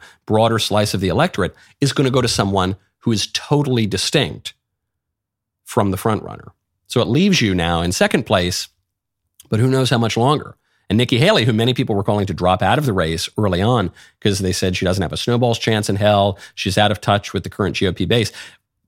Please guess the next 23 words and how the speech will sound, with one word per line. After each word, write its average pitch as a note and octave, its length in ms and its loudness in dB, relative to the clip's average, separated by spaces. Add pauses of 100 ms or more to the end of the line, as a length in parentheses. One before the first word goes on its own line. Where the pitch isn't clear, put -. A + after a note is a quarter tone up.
(200)
I F3+ 180 4
always G#3 320 2
thought E2 220 0
she G#2 120 -2
might F2+ 200 0
have F2 120 -2
a E2+ 40 -4
bit F2 120 -2
of - 100 -4
a - 40 -4
shot - 320 -2
because - 320 -2
she's A2 180 -2
offering F#2 460 0 (600)
an A#2+ 140 0
alternative. B2 720 -2 (680)
She's A2 220 -2
offering A2+ 380 2
a F#2 40 -2
distinct G2+ 580 -6
view F#2+ 420 -2
to - 120 -18
Trump, G#2 320 -2